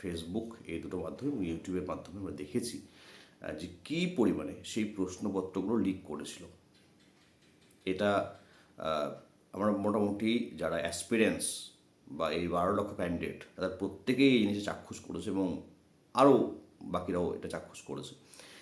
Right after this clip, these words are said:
আহ, যে সারা পশ্চিমবঙ্গের বিভিন্ন জেলাতে কীভাবে স্ক্যাম হয়েছিল, আহ, কীভাবে এই প্রশ্নপত্রগুলো লিক হয়েছিল। এছাড়া মোবাইল নিয়ে পরীক্ষা দেওয়া বা অন্যান্য বিষয়, এরকম একাধিক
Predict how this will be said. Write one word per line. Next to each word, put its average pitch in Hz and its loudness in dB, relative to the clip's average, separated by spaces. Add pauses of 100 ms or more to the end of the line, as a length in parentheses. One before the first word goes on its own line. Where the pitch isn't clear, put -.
(200)
আহ, 78 -4
যে 76 -6
সারা 90 -2
পশ্চিমবঙ্গের 117 6 (140)
বিভিন্ন 113 2
জেলাতে 92 0 (160)
কীভাবে 117 2
স্ক্যাম 85 -2
হয়েছিল, 87 -2 (340)
আহ, 78 -6
কীভাবে 92 0
এই 82 -2
প্রশ্নপত্রগুলো 76 -8
লিক 82 -4
হয়েছিল। 80 -8 (920)
এছাড়া 95 -4
মোবাইল 95 4
নিয়ে 107 4
পরীক্ষা 104 -2
দেওয়া 101 4
বা 104 4
অন্যান্য 90 4
বিষয়, 110 0 (240)
এরকম 117 4
একাধিক 123 4